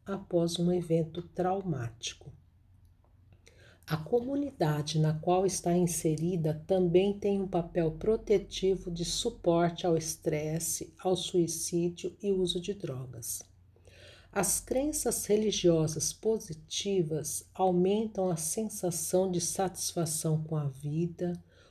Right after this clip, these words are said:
o senso de moralidade, a resiliência. Um estudo americano que acompanhou cerca de noventa mil enfermeiras por quinze anos mostrou que aquelas que valorizam a religiosidade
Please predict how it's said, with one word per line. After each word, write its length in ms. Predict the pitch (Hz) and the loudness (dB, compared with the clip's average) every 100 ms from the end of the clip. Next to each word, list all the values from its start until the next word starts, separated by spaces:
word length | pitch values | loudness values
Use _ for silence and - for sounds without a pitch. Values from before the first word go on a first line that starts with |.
| _ | _
o 80 | - | -6
senso 560 | 170 - 214 208 208 180 | -6 2 4 4 0 -2
de 140 | 165 | 2
moralidade, 1300 | 170 180 208 190 165 147 151 147 156 156 - 175 175 - | 4 6 4 4 2 -2 -4 -4 0 -2 -2 -6 -8 -12
a 120 | 196 | -8
resiliência. 1040 | 175 196 196 202 214 190 117 113 - 123 120 _ _ _ - - - - | 0 2 2 -2 -2 -2 -4 -8 -10 -10 -12 _ _ _ -20 -20 -20 -10
Um 100 | 208 | -6
estudo 440 | 233 - 294 294 262 | -4 -2 -2 -2 -2
americano 840 | 233 247 247 - - 170 160 156 | 0 0 -2 -6 2 4 4 2
que 120 | 175 | 2
acompanhou 920 | 170 - 175 170 196 185 170 160 151 | 0 0 0 0 0 6 6 6 4
cerca 480 | - - 180 175 - | -2 2 2 2 -2
de 140 | 165 | 0
noventa 640 | 170 170 160 196 226 233 240 | 2 2 0 -2 -4 -4 -2
mil 300 | 202 185 190 | 2 4 4
enfermeiras 1200 | 180 165 - 175 156 160 170 180 160 156 143 - | 4 2 2 2 4 4 4 4 2 -2 -2 -4
por 240 | - 180 | 0 -2
quinze 580 | 175 - 247 247 175 160 | -2 -8 -6 -4 0 2
anos 680 | 165 180 165 143 - - - - - - - | 4 4 2 0 -4 -8 -12 -20 -20 -20 -12
mostrou 460 | 220 220 - 233 226 | -4 -4 -2 2 2
que 180 | 226 214 | 0 -6
aquelas 720 | 202 - 214 208 202 170 - | -6 0 4 6 6 4 0
que 160 | - | -4
valorizam 920 | 180 175 170 165 165 202 180 - 156 | 2 4 6 4 2 2 2 2 2
a 140 | 156 156 | 4 2
religiosidade 1400 | - 196 220 185 - 160 156 143 160 160 165 156 143 | 2 2 2 0 0 0 -2 -4 0 2 2 -2 -6